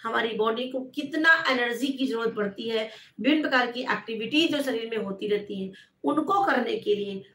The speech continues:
वो हमारा बीएमआर होता है, बेसल metabolism rate होता है। जबकि बीएमआई ये हमारे body height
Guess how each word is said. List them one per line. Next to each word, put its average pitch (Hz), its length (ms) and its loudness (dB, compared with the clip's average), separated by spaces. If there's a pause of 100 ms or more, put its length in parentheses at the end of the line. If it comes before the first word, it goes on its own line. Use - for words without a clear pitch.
(120)
वो 262 120 6
हमारा 202 300 2
बीएमआर 226 920 0
होता 190 280 -2
है, 175 160 -2 (320)
बेसल 294 440 2
metabolism 202 680 0
rate 233 280 2
होता 214 240 -4
है। 196 220 -2 (340)
जबकि 233 340 -2
बीएमआई 247 720 4 (340)
ये 277 160 2
हमारे 226 360 4
body 196 380 0 (400)
height 254 500 2